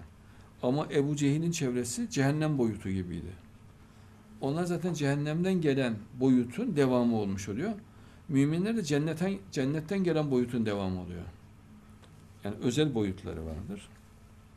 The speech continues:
Müşrikler ancak bir pisliktir diyorlar. Pislik değil, her yere ya-, sarılmış. Ağzı pis,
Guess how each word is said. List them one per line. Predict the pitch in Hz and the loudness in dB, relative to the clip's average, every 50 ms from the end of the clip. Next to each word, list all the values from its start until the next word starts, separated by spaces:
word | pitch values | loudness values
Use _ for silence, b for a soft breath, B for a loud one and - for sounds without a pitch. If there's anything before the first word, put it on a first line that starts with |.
| - - - - - - B B B B B B B B B B B - | -20 -20 -20 -20 -20 -20 B B B B B B B B B B B -6
Müşrikler | 139 135 - - 131 127 - 190 185 - | -4 -4 -4 -4 -8 -6 -4 -4 -4 -2
ancak | - 170 170 170 190 185 190 | 0 0 0 0 -2 -2 -4
bir | 180 170 | -4 -6
pisliktir | 170 - - - - - - - - 117 104 | -6 -8 -10 -8 -8 -10 -12 -8 -8 -8 -6
diyorlar. | 98 92 92 98 104 107 98 | -6 -8 -8 -8 -10 -12 -10
Pislik | 139 127 - - 185 - | -8 -8 -8 -8 -8 -4
değil, | 247 247 220 | -4 -2 -2
her | 165 143 190 247 | 0 0 0 2
yere | 240 175 139 131 | 2 2 2 2
ya-, | 120 110 - - | 0 0 -2 -6
sarılmış. | - - 123 107 98 90 85 92 - - - - - B B B B B B B B - | -8 -8 -6 -6 -4 -6 -6 -8 -8 -8 -10 -10 -14 B B B B B B B B 0
Ağzı | 160 147 156 156 160 175 165 | 2 4 4 4 2 0 -2
pis, | - - 185 165 | -2 -6 -10 -10